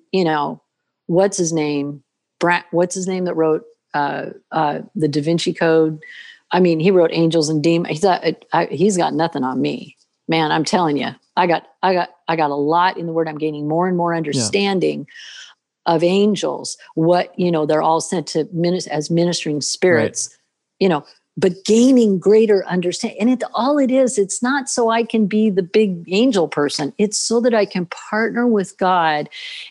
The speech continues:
Speaker 1: in bringing thy kingdom come, your kingdom come, your will be done on earth as it is in heaven. That's
Speaker 2: Yeah.
Speaker 1: the big thing.
Speaker 2: Yeah.
Speaker 1: Everywhere and in everybody's life.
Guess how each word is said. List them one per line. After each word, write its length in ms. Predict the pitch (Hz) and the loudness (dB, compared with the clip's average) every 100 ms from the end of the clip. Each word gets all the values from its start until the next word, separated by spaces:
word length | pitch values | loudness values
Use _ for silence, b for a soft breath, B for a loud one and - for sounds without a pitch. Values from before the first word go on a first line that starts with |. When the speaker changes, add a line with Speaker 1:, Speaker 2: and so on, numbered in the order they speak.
| - | 0
Speaker 1:
in 220 | 185 175 | 2 2
bringing 500 | 165 196 190 170 151 | 2 2 2 0 0
thy 360 | 180 185 220 240 | 0 0 0 0
kingdom 420 | - 226 214 202 | 0 2 2 -2
come, 400 | - 165 160 165 | -6 -8 -4 0
your 300 | 170 208 240 | 4 4 4
kingdom 380 | 233 220 202 190 | 2 0 0 -2
come, 380 | - 160 147 - _ | -8 -10 -12 -18 _
your 260 | 190 190 202 | 2 6 6
will 240 | 190 214 202 | 6 4 4
be 200 | 196 202 | 2 2
done 460 | 180 160 135 131 B B B B - | 2 0 -4 -8 B B B B -4
on 240 | 170 175 170 | 0 0 0
earth 240 | 143 - | -2 -4
as 160 | 147 160 | -4 -2
it 100 | 143 | -2
is 200 | 147 - | -4 -6
in 80 | 131 | -8
heaven. 500 | - 135 - - - _ _ - | -10 -12 -14 -18 -20 _ _ -4
That's 280 | 175 190 117 | 0 0 -2
Speaker 2:
Yeah. 60 | 107 | -2
Speaker 1:
the 100 | 156 | -2
big 260 | 151 143 | -2 -4
thing. 380 | - - 131 - _ _ _ | -12 -16 -16 -20 _ _ _
Speaker 2:
Yeah. 260 | 120 104 101 - _ _ _ _ _ | -4 -4 -6 -14 _ _ _ _ _
Speaker 1:
Everywhere 680 | 190 190 180 156 143 135 127 - | 0 2 2 0 -2 -6 -8 -4
and 140 | 170 | -2
in 120 | 160 156 | 0 -2
everybody's 600 | 165 185 170 165 175 156 | 0 0 0 -2 -4 -4
life. 420 | 135 139 - | -6 -8 -18